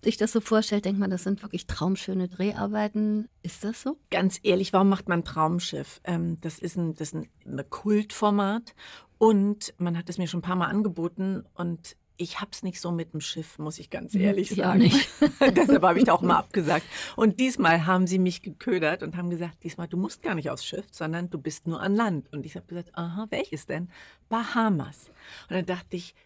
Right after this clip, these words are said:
Speaker 2: „Das steht noch auf meiner Bucketlist, ich möchte da gerne hin.“
Speaker 1: Mhm.
Speaker 2: Hab ich gemacht, ich war eine Woche da, es war traumhaft, ich muss da nie wieder hin und somit alles richtig gemacht.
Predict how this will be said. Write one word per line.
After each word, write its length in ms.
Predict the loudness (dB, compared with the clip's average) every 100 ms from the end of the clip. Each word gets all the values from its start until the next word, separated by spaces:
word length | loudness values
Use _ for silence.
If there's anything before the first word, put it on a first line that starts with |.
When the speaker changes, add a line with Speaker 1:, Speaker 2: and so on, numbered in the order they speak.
| _ -4
Speaker 2:
„Das 300 | -2 -4 -12
steht 440 | -6 -2 -2 -2
noch 140 | -2
auf 120 | -2 -2
meiner 260 | 0 0
Bucketlist, 800 | -2 -6 -4 -4 -6 -6 -6 -4
ich 140 | -4 0
möchte 360 | 0 -2 -4
da 140 | -2 -2
gerne 300 | -2 -2 -2
hin.“ 200 | -4 -2
Speaker 1:
Mhm. 260 | 0 0 -2 -16 -18 -8
Speaker 2:
Hab 160 | -8
ich 100 | -6
gemacht, 360 | -4 -2 -4 -10
ich 160 | -10 -4
war 80 |
eine 180 | -2 -2
Woche 240 | -4 -6 -4
da, 380 | -2 -4 -4 -8
es 200 | -10 -8
war 180 | -10 -10
traumhaft, 680 | -2 0 2 0 -2 -6 -12 _ _
ich 140 | -10 -6
muss 200 | -4 -2
da 100 | -2
nie 160 | -2
wieder 180 | -2 -2
hin 180 | -4 -6 _
und 240 | 0 2 2
somit 540 | 2 2 -2 -6 -20 _ _ _ -20 0
alles 300 | 4 4 2
richtig 340 | -2 -2 -4
gemacht. 360 | -4 -4 -4